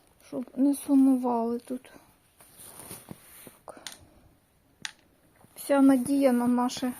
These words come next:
П П О, бо я не можу їх з собою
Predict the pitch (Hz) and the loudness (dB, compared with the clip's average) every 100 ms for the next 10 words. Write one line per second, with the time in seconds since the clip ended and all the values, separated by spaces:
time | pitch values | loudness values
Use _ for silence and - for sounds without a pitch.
0 | - 254 - 285 294 320 349 - _ _ | -12 -12 -6 -2 -2 0 -2 -4 _ _
1 | _ _ _ _ _ _ _ _ - 240 | _ _ _ _ _ _ _ _ -6 -2
2 | 262 269 269 277 302 302 269 269 - - | 2 4 6 6 4 2 0 -2 -4 -8
3 | 262 240 233 220 226 | -6 -2 0 0 -2